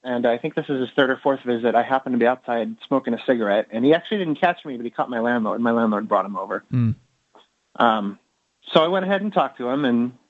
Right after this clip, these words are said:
Speaker 1: uh, you know, first question, and this actually happened just about half an hour ago. So my first instinct was to call you guys to tell you about it, 'cause,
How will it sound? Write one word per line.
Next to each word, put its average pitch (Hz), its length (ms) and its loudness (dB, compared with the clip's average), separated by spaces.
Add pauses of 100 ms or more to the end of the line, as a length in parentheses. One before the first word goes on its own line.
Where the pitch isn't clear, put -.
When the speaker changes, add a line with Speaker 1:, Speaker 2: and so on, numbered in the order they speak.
Speaker 1:
uh, 113 360 2
you 117 160 0
know, 110 100 0
first - 260 0
question, 135 280 0
and 143 100 6
this 180 100 2
actually 220 300 -4
happened 170 280 -6
just 127 140 -18
about 127 200 -6
half 131 160 -4
an 107 80 -4
hour 107 180 -2
ago. 92 260 -6 (1200)
So 104 200 2
my 127 120 4
first - 240 0
instinct 139 300 -4
was 123 80 -6
to - 80 -16
call 135 140 0
you 127 120 -4
guys 117 200 0
to - 40 -20
tell 143 120 -2
you 123 40 0
about 120 200 0
it, - 100 -8
'cause, 117 160 -4